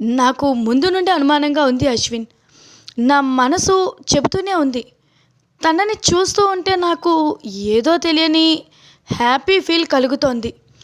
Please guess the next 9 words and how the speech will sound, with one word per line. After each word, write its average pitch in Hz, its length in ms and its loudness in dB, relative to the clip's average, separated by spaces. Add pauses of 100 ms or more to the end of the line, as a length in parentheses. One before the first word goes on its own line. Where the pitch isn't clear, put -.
(320)
మళ్ళీ 226 480 0
మళ్ళీ 349 640 2 (240)
తన 262 120 2
వైపే 392 360 2 (140)
చూస్తున్నాను, 285 560 0 (300)
కానీ 247 500 -2 (580)
తనని 254 380 0
గుర్తుపట్టలేకపోయాను 277 1300 -2
అశ్విన్. 233 420 -6